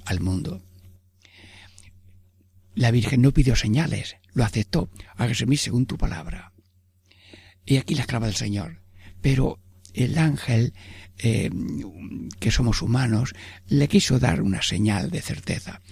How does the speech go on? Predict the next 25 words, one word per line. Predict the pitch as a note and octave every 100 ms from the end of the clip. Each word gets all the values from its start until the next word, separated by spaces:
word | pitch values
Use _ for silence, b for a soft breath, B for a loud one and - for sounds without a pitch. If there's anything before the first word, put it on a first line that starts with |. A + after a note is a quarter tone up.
| B B
"Mira, | A2 G#2+ E2 - B B B -
tu | A2
primo | G#2+ G2+
Isabel | F#2+ G2+ G#2 - b b b b -
ha | A2
concebido | G2+ F2 - G#2 F#2
un | F#2 - G2+
hijo | G#2+ - - - - B B
en | A2
su | G2+ F2
ancianidad". | F2 E2 - - - - _ _ _ b b b
Y | - B2+
ella | G#2 F#2+ F#2+
lo | G#3 A2+
tomó | G#2 G#2+ A2
con | - G2+
tanto | G#2 G#2+ -
cariño | - G2+ F#2+ F2+ E2 B B B B
que | A2 B2+ B B -
se, | - - G#2+ - b b -
mm, | B2 A#2 G#2+ G2+ - B B B -
puso | D#2+ - G2+
enseguida | F2+ G2+ G2+ A2 F2 E2+ - B B _
a | - F#2+ E2+ D#2+
visitar | D#3+ G#2 - F2 G2+ F2+